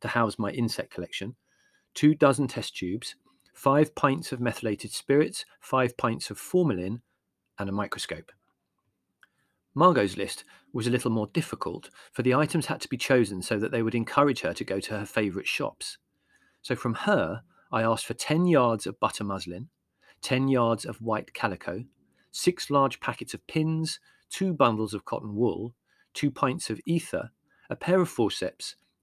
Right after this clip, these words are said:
and two fountain pen fillers. It was, I realised resignedly, quite useless to ask Larry for anything like formalin or pins, but if my list showed some sort of literary leaning,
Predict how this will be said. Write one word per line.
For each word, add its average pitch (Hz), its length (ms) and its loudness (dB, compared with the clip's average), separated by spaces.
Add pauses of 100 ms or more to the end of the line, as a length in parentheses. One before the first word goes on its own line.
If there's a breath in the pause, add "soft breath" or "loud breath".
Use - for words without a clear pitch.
and 113 140 -4
two 135 280 2
fountain 113 480 -4
pen 87 240 -8
fillers. - 420 -10 (1500)
It 139 120 4
was, 156 300 10 (260)
I 123 100 0
realised 120 440 4
resignedly, 107 680 2 (240 soft breath)
quite 143 200 -2
useless 110 500 -2
to - 120 -6
ask 107 220 -4
Larry 104 320 2
for - 200 -6
anything 131 340 2
like 98 200 -8
formalin 101 540 0
or 95 200 -8
pins, 90 500 -8 (400 soft breath)
but 123 100 2
if 120 80 -4
my 147 100 4
list 156 460 2
showed 135 280 0
some 139 260 -2
sort 123 260 -4
of 117 100 -8
literary 95 720 -2
leaning, 87 400 -12